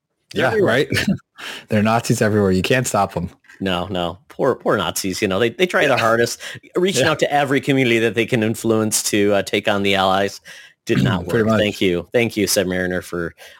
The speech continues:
Speaker 2: uh, holding Atlantis accountable and keeping Nazis out.
Speaker 1: Yep.
Speaker 2: Well, very good. Well, that is it for the intro of the show. Now it's time to turn to our gal pal, our senior news correspondent. So without further delay,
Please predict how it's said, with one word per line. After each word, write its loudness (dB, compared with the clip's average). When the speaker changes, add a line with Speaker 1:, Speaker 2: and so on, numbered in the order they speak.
Speaker 2:
uh, 0
holding 0
Atlantis -4
accountable -6
and -10
keeping -2
Nazis -2
out. 0
Speaker 1:
Yep. 0
Speaker 2:
Well, 0
very 4
good. -2
Well, 0
that -2
is 0
it -2
for 0
the 0
intro -2
of -2
the -6
show. -4
Now -4
it's -8
time -4
to -4
turn -2
to -4
our 2
gal -2
pal, -6
our 2
senior 2
news 0
correspondent. -2
So 2
without 2
further 2
delay, 2